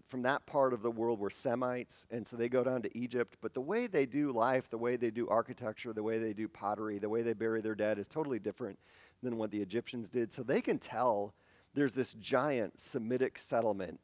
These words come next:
at a certain layer in the archaeology around, I think it's Cairo, you know, but they,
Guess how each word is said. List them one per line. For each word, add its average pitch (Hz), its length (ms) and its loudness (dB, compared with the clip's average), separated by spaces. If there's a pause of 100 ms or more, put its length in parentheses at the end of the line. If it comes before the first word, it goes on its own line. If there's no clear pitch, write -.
at 120 100 4
a 110 60 2
certain 135 380 -2
layer 107 560 2 (100)
in 113 120 -4
the 101 240 0
archaeology 104 960 2
around, 104 500 0 (300)
I - 60 -14
think 113 160 -4
it's - 100 -12
Cairo, 95 640 -4
you 110 140 -6
know, 113 180 -2 (360)
but 151 140 4
they, 131 300 6